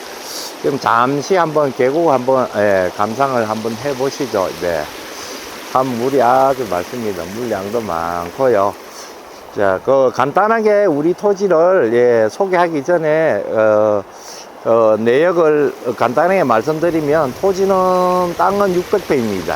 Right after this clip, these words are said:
예, 일단은 향도 정남향이고요. 앞쪽에 나중에 올라가서 보여드리겠지만은, 예, 시야도 빵 뚫려 있고 햇살도 좋고 그렇습니다. 주변에 전원주택들도 많이 들어와 있고요.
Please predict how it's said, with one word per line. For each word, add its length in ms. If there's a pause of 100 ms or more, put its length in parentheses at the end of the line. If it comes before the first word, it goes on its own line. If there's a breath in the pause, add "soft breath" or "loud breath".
(160)
예, 220 (320)
일단은 400
향도 640 (600)
정남향이고요. 1120 (420)
앞쪽에 720 (160)
나중에 420
올라가서 500
보여드리겠지만은, 1120 (140)
예, 340
시야도 420
빵 400
뚫려 340
있고 200
햇살도 560
좋고 680
그렇습니다. 640 (500)
주변에 400
전원주택들도 1040
많이 520
들어와 440
있고요. 460